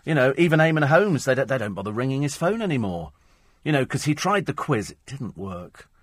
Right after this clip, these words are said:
It didn't work. The trouble is, see, Eamon wanders through things. You know, he's, he, he was never, you know, probably great guest. You could probably have a good discussion round a table with him, which I think he'd probably be better at.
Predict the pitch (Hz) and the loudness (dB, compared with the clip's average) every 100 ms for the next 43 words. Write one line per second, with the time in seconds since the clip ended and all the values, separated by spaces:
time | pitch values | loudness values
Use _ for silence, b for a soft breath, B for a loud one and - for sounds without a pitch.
0 | _ 131 117 160 147 120 B B 160 220 | _ -10 -2 -2 0 -4 B B 0 0
1 | 190 156 165 185 214 175 139 151 147 135 | 0 0 2 2 4 2 2 2 2 -2
2 | - 156 147 113 95 80 80 - - - | -4 -2 0 -2 -6 -10 -10 -10 -10 -12
3 | b b b b 143 139 123 123 117 143 | b b b b 0 4 4 2 2 0
4 | 123 - 147 147 156 160 147 185 202 156 | 0 -2 0 2 2 2 2 4 4 2
5 | 98 90 _ _ _ _ _ _ - 127 | 0 -8 _ _ _ _ _ _ -4 0
6 | 110 - 214 113 135 131 113 139 90 - | 0 0 0 0 2 0 2 0 0 -2
7 | - - - _ _ 117 147 170 123 104 | -6 -6 -10 _ _ -6 -2 -2 -2 -4
8 | 120 87 - - 101 - 101 98 101 95 | -6 -6 -8 -6 -8 -6 -8 -6 -4 -4
9 | 92 - 139 110 98 90 85 78 85 104 | -6 -2 -2 -2 -6 -10 -12 -12 -10 -10
10 | 95 90 104 117 107 92 82 95 101 104 | -8 -10 -10 -6 -6 -6 -8 -8 -6 -4
11 | 87 | -6